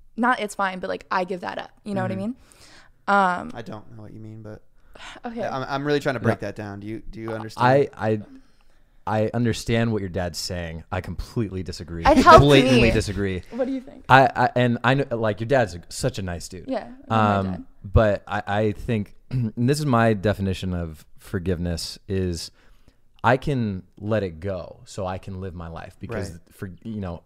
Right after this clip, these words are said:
Speaker 3: hate is just the deepest poison that you can hold on to.
Speaker 1: Yeah.
Speaker 3: I know it because there's still things and some people that I deeply dislike in my life, and it, it's more toxic to me because they're not fucking thinking about me
Speaker 2: Right.
Speaker 3: in my
Speaker 1: Mm-hmm.
Speaker 3: life. So the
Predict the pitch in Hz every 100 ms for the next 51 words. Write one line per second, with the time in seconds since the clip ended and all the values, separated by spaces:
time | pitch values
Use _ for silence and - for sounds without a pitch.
0 | - - 120 117 - 95 85 - 98 -
1 | - 95 80 87 98 101 87 - 90 76
2 | 80 76 85 - 78 73 - - - -
3 | - 208 - - - 113 107 95 85 92
4 | 101 85 92 104 90 95 90 80 - 90
5 | 85 - _ - - 110 104 98 - 90
6 | 87 80 - 85 80 - 98 85 90 85
7 | 85 - 85 - - 85 - - - -
8 | 87 - - - - - _ - 101 127
9 | 120 - 113 - 110 - 95 110 98 87
10 | 95 80 - 82 - 92 98 139 - 80
11 | - - 78 80 76 85 87 - 120 110
12 | 104 - 92 107 104 69 53 - - -
13 | 104 95 92